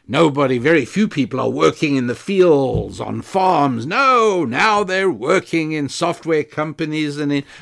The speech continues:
auto assembly plants and designing computers. Yeah, that's right. And their payroll taxes go partially and s-, very heavily towards supporting the previous generation. Nothing's changed. And if the population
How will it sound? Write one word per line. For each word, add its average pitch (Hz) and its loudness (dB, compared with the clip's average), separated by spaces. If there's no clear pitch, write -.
auto 165 4
assembly 156 2
plants 151 -2
and 147 -2
designing 143 -2
computers. 160 0
Yeah, 349 2
that's - -4
right. 123 -4
And 135 -4
their 123 -2
payroll 175 0
taxes 160 -10
go 127 -2
partially 131 -4
and 110 -10
s-, - -14
very 110 -4
heavily 131 -4
towards 131 -2
supporting 135 -2
the 147 -6
previous 135 -2
generation. 185 -4
Nothing's 120 -4
changed. 240 -6
And 160 0
if 151 -2
the 135 -2
population 160 -2